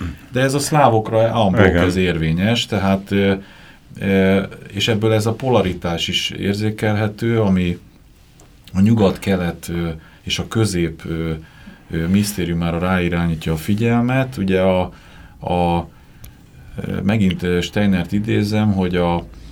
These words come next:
Speaker 1: amikor a keletet és a nyugatot jellemzi.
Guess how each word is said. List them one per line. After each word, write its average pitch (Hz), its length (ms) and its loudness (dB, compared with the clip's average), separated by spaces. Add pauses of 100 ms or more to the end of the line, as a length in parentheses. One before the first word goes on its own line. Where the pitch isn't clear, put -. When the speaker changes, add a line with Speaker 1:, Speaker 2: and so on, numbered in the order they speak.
(920)
Speaker 1:
amikor 95 460 0
a 87 100 0
keletet 90 500 -2
és 85 160 -4
a 87 40 -4
nyugatot 90 500 -2
jellemzi. 80 760 -2